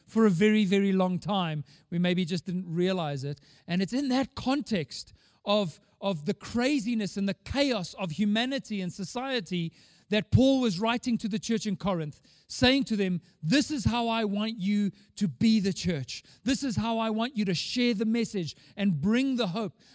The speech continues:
not by, not by becoming like the world, but by being different in order so that you can make a difference." And so when we have Jesus present in our lives,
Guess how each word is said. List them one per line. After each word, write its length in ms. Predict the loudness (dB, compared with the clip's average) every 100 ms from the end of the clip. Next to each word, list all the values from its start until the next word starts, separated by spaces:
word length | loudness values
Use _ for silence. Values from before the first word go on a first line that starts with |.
| 2
not 420 | 4 4 0 0
by, 380 | 2 2 2 -2 _ 0
not 180 | 0 2
by 140 | 0
becoming 480 | 0 -2 0 2 2
like 400 | 4 4 2 2
the 160 | 0
world, 480 | 2 2 -2 -4 -8 _ _ _ _ -2
but 260 | 0 0 0
by 280 | 2 2
being 420 | 2 2 2 2 4
different 500 | 6 6 4 0 0
in 140 | 0
order 260 | 4 4 4
so 180 | 2 0
that 180 | 0 2
you 140 | 0
can 320 | 2 0 0 -4 -4
make 300 | -2 -2 -2
a 40 |
difference." 600 | -2 -2 -2 -12 -12 -18 -20 _ _
And 120 | -4 -2
so 280 | -2 -2
when 260 | 0 -2 -2
we 120 | 0
have 200 | 0 -2
Jesus 420 | -2 -2 -2 -6
present 440 | -12 -6 -6 -6 -8
in 100 | -8
our 100 | -8
lives, 440 | -6 -6 -6 -10